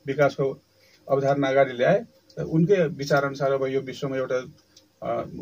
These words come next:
उदयमान शक्तिको रूपमा भनौँ अथवा दोस्रो शक्तिको रूपमा उदय भएको छ। अब हामीले यही मोडमा जानुपर्छ। विकासको मोडल त यो अनुकरण गऱ्यौँ, गऱ्यौँ,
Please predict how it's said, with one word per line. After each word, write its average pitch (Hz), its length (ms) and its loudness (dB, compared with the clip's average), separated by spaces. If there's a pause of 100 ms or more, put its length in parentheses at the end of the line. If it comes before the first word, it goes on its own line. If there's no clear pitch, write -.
उदयमान 139 380 0
शक्तिको 135 360 -6
रूपमा 135 180 -2
भनौँ 156 260 0
अथवा 175 140 4
दोस्रो 151 280 2
शक्तिको 139 320 -4
रूपमा 139 200 -2
उदय 131 180 -2
भएको 123 220 -2
छ। - 100 -6
अब 156 180 2
हामीले 147 460 2
यही 151 160 2
मोडमा 147 260 0
जानुपर्छ। 147 380 -2 (540)
विकासको 185 400 6
मोडल 185 280 4
त 175 40 0
यो 175 160 4
अनुकरण 170 280 6
गऱ्यौँ, 151 300 4
गऱ्यौँ, 226 280 4